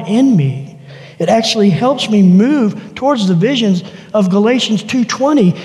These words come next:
that we talked about a few weeks ago. It's crucifying my old life, and I, it's dying with Christ, and it's bringing his life alive in me.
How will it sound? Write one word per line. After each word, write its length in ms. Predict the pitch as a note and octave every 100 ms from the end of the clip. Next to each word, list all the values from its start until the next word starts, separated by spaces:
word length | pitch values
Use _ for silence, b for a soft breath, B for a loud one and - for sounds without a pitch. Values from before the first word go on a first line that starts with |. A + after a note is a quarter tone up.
| B A3+
that 100 | G3
we 120 | G#3+
talked 320 | B3 A#3 A#3
about 200 | G#3 G#3
a 60 | G#3
few 260 | A3+ A#3+
weeks 320 | A#3+ C#4+ -
ago. 300 | G3+ E3+ C#3 B B B F3+
It's 180 | F3+
crucifying 760 | - - D#4 - B3+ A3+ G#3 G3
my 100 | G3
old 260 | G#3 G3+
life, 480 | G3+ B3+ C#4 E3+ - - - b b _ _
and 140 | A3 A3
I, 160 | D3+
it's 200 | G#3+ -
dying 520 | - A3 C4 C#4+ A3+ F#3
with 160 | -
Christ, 480 | - C#4 C#4+ F#3+ - B G3+
and 80 |
it's 120 | G3+ F#3
bringing 520 | F3+ A#3+ D4+ D4 B3
his 300 | G3 A3 F#3+
life 320 | A#3 A#3 G#3
alive 600 | G3 F3+ G3+ A3+ A3 F#3+
in 160 | F#3 F#3
me. 240 | F#3+ D3+